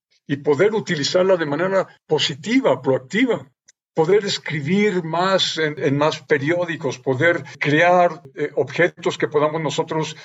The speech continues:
eh, poner esculturas en todo Reforma. O sea, enfocar nuestro, nues-, esa energía, ese esfuerzo a una forma creativa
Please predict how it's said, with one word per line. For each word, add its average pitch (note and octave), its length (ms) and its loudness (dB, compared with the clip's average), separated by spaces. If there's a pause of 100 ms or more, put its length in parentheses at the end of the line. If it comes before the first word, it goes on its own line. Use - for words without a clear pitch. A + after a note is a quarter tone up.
(200)
eh, B2+ 300 2 (440)
poner D#3+ 600 2
esculturas D#3 1000 0
en B2+ 240 -4
todo D#3 260 2
Reforma. D3+ 880 0 (320)
O D3+ 60 0
sea, - 260 0
enfocar F3+ 560 0
nuestro, D3+ 720 0 (200)
nues-, D3 320 -2
esa F#3 240 2
energía, F3+ 540 0
ese D#3 180 -2
esfuerzo C3+ 720 -2 (420)
a C3 80 -4
una A3+ 400 -2 (240)
forma F#3 640 0 (140)
creativa C3+ 920 -2